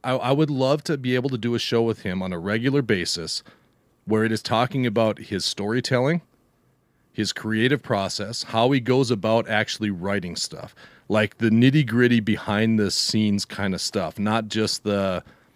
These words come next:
you know, fun comedy stuff that, that he's known for.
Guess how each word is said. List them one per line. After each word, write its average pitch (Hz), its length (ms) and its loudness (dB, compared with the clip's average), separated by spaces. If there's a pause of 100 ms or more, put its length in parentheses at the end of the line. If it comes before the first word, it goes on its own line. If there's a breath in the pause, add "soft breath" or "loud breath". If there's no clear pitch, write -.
(220 soft breath)
you 101 80 -2
know, 92 120 -2
fun 95 380 -4
comedy 92 480 -4
stuff - 380 -6
that, 85 240 -6
that 87 140 -4
he's 82 160 -6
known 113 340 2
for. - 400 -10